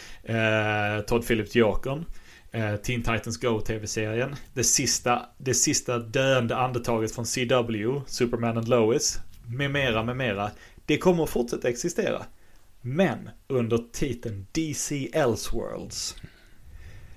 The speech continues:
Så när de då börjar så kommer det vara precis som det var i serietidningarna på nittiotalet. Det här är en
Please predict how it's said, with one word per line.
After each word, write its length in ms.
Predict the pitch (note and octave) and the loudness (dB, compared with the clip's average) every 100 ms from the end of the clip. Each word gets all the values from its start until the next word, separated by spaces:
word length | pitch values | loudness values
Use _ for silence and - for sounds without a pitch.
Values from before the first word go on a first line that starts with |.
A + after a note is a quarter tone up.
| - | -16
Så 180 | - B2 | -6 0
när 160 | B2+ C3 | 4 6
de 180 | C3 | 6
då 120 | D#3+ D3+ | 6 6
börjar 440 | D3 D#3 D3 E3 | 6 6 4 2
så 180 | - A#2 | -2 -6
kommer 200 | C3+ C3+ | -4 0
det 40 | |
vara 120 | D3 - | 0 2
precis 320 | E3 G#3+ F#3 | 0 2 2
som 100 | F3 | 0
det 60 | |
var 100 | E3+ | 2
i 40 | F3 | 2
serietidningarna 600 | F3 F3 D#3+ D#3+ D3+ D#3 | 2 0 0 -2 -4 -4
på 120 | - | -4
nittiotalet. 680 | E3 - - D3 D#3 - - - - | -6 -4 2 2 2 -2 -14 -16 -8
Det 60 | B2+ | -2
här 320 | C#3 C#3+ C3+ | 2 0 0
är 320 | D3+ D3+ - | -2 -4 -2
en 280 | D3+ D#3 | -4 -4